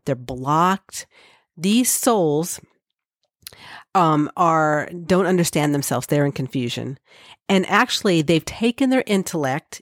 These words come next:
into the universe with them where there's no use for it, and they still feel that they're on the planet, but they're not on the planet. They basically feel that they are still involved in the material world, but they no longer are.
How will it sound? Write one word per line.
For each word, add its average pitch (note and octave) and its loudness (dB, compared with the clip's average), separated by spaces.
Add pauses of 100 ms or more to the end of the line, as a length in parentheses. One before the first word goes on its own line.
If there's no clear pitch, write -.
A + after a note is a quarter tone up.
(160)
into A#3 2
the G3+ 0
universe D#3 2
with C#3+ 0
them C#3+ -2
where D3+ 2
there's D3 0
no D#3 -2
use G3+ 0
for G#3+ 0
it, G#3 2
and D#3+ -2
they D3 0
still A3+ 0
feel D#3+ 2
that D#3 -2
they're - -2
on D3+ -2
the D#3 -4
planet, D#3+ -2
but D3+ -6
they're C#3 0
not C#3+ 0
on C#3+ -4
the C3 -10
planet. B2 -8 (440)
They F3+ 2
basically A3+ 2
feel F#3 0
that D#3 0
they D3+ 0
are C3+ -2
still F#3 0
involved D#3+ 0
in E3 -4
the D3+ 0
material E3 0
world, C#3 2
but D3 -4
they D3 -2
no D3 0
longer C3 -2
are. A#2+ -6